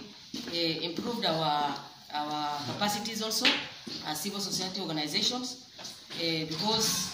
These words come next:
we learn from each other. I do my things, you do your things, but we do it in different ways. So it gives us the opportunity to learn from one another, to strengthen one another, to give ideas, and, eh, that has now led us to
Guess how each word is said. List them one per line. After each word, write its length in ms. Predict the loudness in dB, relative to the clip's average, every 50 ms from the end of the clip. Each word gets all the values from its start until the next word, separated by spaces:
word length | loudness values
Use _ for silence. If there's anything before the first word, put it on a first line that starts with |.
| -6 0 2
we 100 | 6 10
learn 180 | 12 12 12
from 240 | 10 8 4 2 2
each 120 | 2 2 2
other. 140 | 2 0 0 0 0 0 2 2 2 2 4 4 4 4 4 2 0 -2 -4 -6 -10 -12 -14 -16 -8 -4 -4 -4 -4 -6 -6
I 240 | -2 2 4 4 4
do 180 | 4 4 2 2
my 160 | 4 4 2
things, 380 | 2 2 0 0 0 -2 -2 -2
you 100 | -2 -2
do 80 | -2
your 200 | -2 0 0 0 0 0
things, 240 | -2 -2 -4 -2
but 160 | -2 -2 -2 -2 -2 -2 -2 0
we 60 | 0 0
do 60 | 0 2
it 100 | 2 2
in 80 | 2
different 400 | 2 0 0 0 0 -2 -2 -2
ways. 320 | -2 -2 -2 -2 -4 -4 -4 -4 -4 -6 -4 0
So 300 | 2 2 4 4 4 4
it 40 | 6
gives 280 | 6 6 8 10 10 10 12
us 180 | 10 8 6
the 60 | 4 2
opportunity 540 | 0 -2 -4 -4 -2 -2 -2 -2 -2 -2
to 140 | -4 -4 -2 0
learn 180 | 0 0 0
from 260 | -2 -2 -4 -4 -2
one 140 | -2 0 0
another, 400 | 0 -2 -2 -2 0 0 -2 -2 -4 -6 -12 -14 -16 -18 -20 -20 -20 -20 -20 -20 -20 -20 -20 -20 -20 -20 -20 -14 -8 -4
to 100 | -2 -2
strengthen 440 | -2 4 6 6 6 6 4 2 2
one 140 | 2 4
another, 480 | 4 4 4 4 4 4 2 2 0 -2 -6 -10 -14 -14 -10 -6
to 120 | -4 0
give 220 | 2 2 2 4
ideas, 480 | 2 2 2 2 2 4 4 4 4 2 0 -2 -6 -8 -10 -12 -14 -12 -12 -12 -12 -12 -12 -12 -4 0
and, 300 | 4 6 6 6 6 4
eh, 500 | 4 4 4 4 4 2 0 -2 -4 2
that 220 | 4 6 6 6 6
has 240 | 4 4 4 4 4
now 160 | 4 4 4 4
led 200 | 4 4 4 4
us 280 | 2 2 0 -2 -2 -2
to 360 | -2 -2 -2 -2 -2 -2